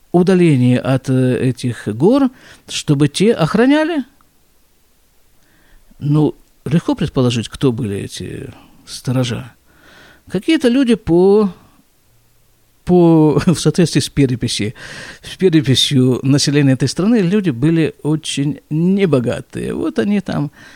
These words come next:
вдали, как бы, от всех сидели, охраняли. «Вемаю йошвим шам», они там сидели, «але гарим», а, нет, это вот жители этой страны, они сидели на горах, «ваю митнаагим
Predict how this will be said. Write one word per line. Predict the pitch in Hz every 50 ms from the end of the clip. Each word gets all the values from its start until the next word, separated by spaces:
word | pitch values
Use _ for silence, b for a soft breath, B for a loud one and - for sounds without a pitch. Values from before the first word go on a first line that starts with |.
| B B _
вдали, | - 113 120 120 131 139 147 151 151 143 131
как | - - 131 123 117
бы, | 120 131 135
от | -
всех | - - - 170 170 156 -
сидели, | - - 117 107 - 123 135 127
охраняли. | - - 117 - - 123 127 120 107 101 90 - - - - b b b b b b b b
«Вемаю | 127 135 180 220 226 226 220 220 220 208 214 -
йошвим | 147 156 147 - - 175 240 262 240
шам», | - - 147 147 151 151 147 151 151 147 143 -
они | 180 240 262 226
там | - 135 123
сидели, | - - 143 214 277 262 247 233 220 B B B B B B
«але | _ - 208 247 214 156 135
гарим», | 127 127 127 147 196 208 185 - -
а, | 160 131
нет, | 139 139 - - - -
это | - 156 156 - 170 147
вот | 151 151 - -
жители | 95 98 151 185 - 156 123 123 120
этой | 117 - - 117
страны, | - - 131 123 143 139 127 - -
они | - 127 135 139
сидели | 131 - 131 117 156 175 180 170 160 123
на | - 123 120 120 123
горах, | 117 123 117 131 175 208 214 202 - - B B B B B B B B -
«ваю | 120 127 147 143 143 165 214 233 226 - 135
митнаагим | 135 156 202 220 - - 165 170 170 160 147 135 123 120 117 143 196 226 254 277 277 254